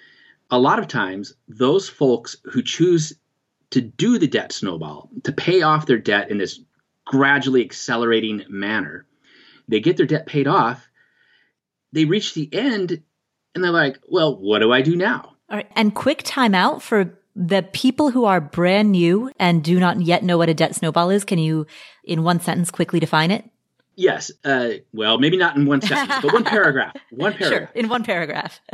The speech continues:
Speaker 2: <laughs>
Speaker 1: A debt snowball is when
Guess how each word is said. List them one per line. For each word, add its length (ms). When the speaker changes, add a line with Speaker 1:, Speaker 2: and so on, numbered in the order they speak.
Speaker 2:
<laughs> 280
Speaker 1:
A 100
debt 320
snowball 840
is 400
when 560